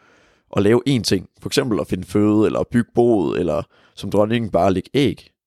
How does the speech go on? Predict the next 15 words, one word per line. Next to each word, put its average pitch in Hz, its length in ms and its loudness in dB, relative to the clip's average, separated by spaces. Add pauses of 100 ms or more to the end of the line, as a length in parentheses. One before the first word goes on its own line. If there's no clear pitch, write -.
(240)
Og 104 60 -4
på 139 100 0
den 151 100 0
måde 113 200 2
har 113 100 2
hver 120 400 -2 (280)
bi 139 60 0
ligesom 101 360 -4
fået 95 360 -2 (540)
flere 131 260 2
gener 139 300 -2
givet 92 240 -4
videre, 107 460 0
end 95 120 -4
hvis 98 300 -2